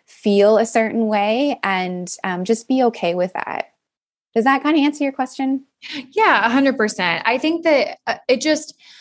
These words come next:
Speaker 2: I guess my question that would have been a lot more straightforward, does this come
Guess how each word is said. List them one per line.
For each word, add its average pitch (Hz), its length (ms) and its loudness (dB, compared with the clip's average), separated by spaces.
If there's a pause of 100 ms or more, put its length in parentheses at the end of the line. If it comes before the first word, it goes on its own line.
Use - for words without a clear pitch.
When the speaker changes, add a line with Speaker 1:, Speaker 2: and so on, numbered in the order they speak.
(180)
Speaker 2:
I 277 80 4
guess 349 200 2
my 320 100 4
question 214 500 -2
that 175 140 0
would 175 100 0
have 175 80 -2
been 175 120 -6
a 170 80 -4
lot 156 160 -2
more 185 100 -2
straightforward, 196 640 2
does 196 180 -6
this 220 180 -2
come 180 380 -4